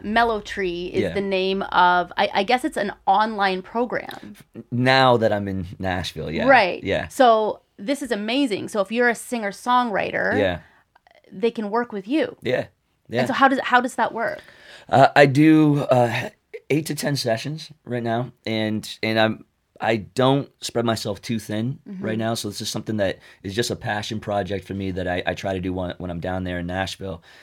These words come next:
Speaker 2: And I'll have about ten or twelve students right now, and I do a lot of co-writing with them. And, and also, uh, just like I, like I said before, a lot of, like, performance state of mind, 'cause I find a lot of these students are just lacking confidence and lacking belief. And like I said earlier, what my teacher said to me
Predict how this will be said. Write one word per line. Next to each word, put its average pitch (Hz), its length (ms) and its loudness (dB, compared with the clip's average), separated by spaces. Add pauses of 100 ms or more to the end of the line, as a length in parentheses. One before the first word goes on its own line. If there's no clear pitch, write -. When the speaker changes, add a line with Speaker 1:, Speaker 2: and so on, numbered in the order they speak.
(160)
Speaker 2:
And 92 100 -6
I'll 95 60 -2
have 101 160 0
about 98 220 0
ten 107 160 -6
or 104 60 -4
twelve 98 260 -4
students 92 360 -6
right 90 120 -8
now, 90 260 -6 (320)
and 110 240 2
I 104 80 6
do 123 160 4
a - 20 6
lot 120 160 6
of 110 80 0
co-writing 117 480 4
with 120 120 -4
them. 123 240 -2 (340)
And, 127 260 2
and 135 140 2
also, 143 480 4
uh, 117 160 6
just - 320 -4
like 113 100 2
I, 110 160 -2
like 110 120 -6
I 107 40 -2
said 104 240 -2
before, 98 360 -2
a 92 60 2
lot 101 180 2
of, 98 180 -2
like, 92 160 -6
performance 107 440 -4
state 98 160 -4
of 95 60 -4
mind, 95 280 -2
'cause 92 120 -6
I 110 60 0
find 160 260 -4
a 113 40 2
lot 113 160 2
of 104 60 -4
these 95 160 -6
students 110 480 -6 (360)
are 117 80 -2
just 117 200 -4
lacking 117 420 2
confidence 95 580 -4
and 95 100 -6
lacking 101 380 -4
belief. 92 380 -6
And 98 80 -8
like 107 140 -4
I 104 40 -4
said 107 220 -4
earlier, 101 440 0 (300)
what 92 100 -8
my 98 120 -6
teacher 101 260 -8
said 92 240 -8
to 95 60 -6
me 104 440 -2